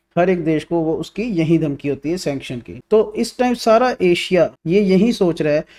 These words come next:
कि क्यों ना इसको एक साइडलाइन किया जाए। एक चीज़ और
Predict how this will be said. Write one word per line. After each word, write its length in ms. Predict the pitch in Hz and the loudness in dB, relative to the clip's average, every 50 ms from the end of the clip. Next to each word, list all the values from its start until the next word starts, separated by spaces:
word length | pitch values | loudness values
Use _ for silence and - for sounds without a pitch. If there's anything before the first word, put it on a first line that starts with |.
| - _ _ _ _ | -20 _ _ _ _
कि 80 | 208 | -8
क्यों 320 | 190 - 226 214 214 226 233 | -6 2 4 6 6 6 4
ना 200 | 226 226 226 208 | 2 0 0 0
इसको 320 | 170 202 - - - 202 | -2 -4 -4 0 2 4
एक 140 | 202 190 196 | 4 4 2
साइडलाइन 520 | - - 170 160 160 156 151 156 156 156 | 0 2 4 4 4 2 0 -2 -2 -2
किया 240 | 151 - 147 139 127 | -2 -4 -4 -4 -4
जाए। 220 | 127 131 156 262 - _ _ - | -4 -6 -6 -8 -10 _ _ 2
एक 220 | 214 247 - - | 2 2 2 -2
चीज़ 200 | - 254 254 233 196 - | -4 -4 -4 -4 -2 2
और 300 | 208 214 226 220 220 220 | 4 6 6 4 2 -4